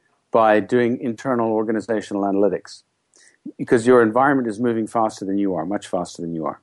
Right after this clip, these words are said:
Yeah. Now, what we're, what we look at in thrivability is something that's not actually, I mean, there's nothing new about the word stakeholders, for example.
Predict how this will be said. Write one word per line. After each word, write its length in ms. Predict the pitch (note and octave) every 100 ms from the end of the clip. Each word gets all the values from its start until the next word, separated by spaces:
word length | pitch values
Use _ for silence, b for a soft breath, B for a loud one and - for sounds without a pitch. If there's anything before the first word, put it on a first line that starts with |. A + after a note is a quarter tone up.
| _
Yeah. 180 | F#2 D#3 - _ b b b b
Now, 280 | C3 G#2 - b b _ _
what 340 | - A#2 C#3+ D#3+
we're, 220 | D#3 C#3+ -
what 220 | C#3 C#3
we 120 | D#3+
look 200 | F3+ D#3
at 120 | C3
in 120 | A2+ A2
thrivability 840 | B2+ G#2+ F#2+ E3+ B2+ F2+ F2+ -
is 420 | A#2 A2 G#2+ - -
something 380 | A#2+ D#3+ E3+ F#3+
that's 200 | C3+ -
not 160 | C#3+ C#3
actually, 600 | B2+ - B2+ A2 G#2 - _ _ _
I 60 | -
mean, 140 | A2
there's 140 | G2+ A2+
nothing 240 | - A#2
new 120 | A2+
about 260 | A2 G#2+ G2+
the 60 | G2+
word 180 | G#2
stakeholders, 800 | F#2 A2 G2 E2+ D2 - - - _ _ _
for 220 | - F2
example. 560 | F2 D#2+ D2+ - -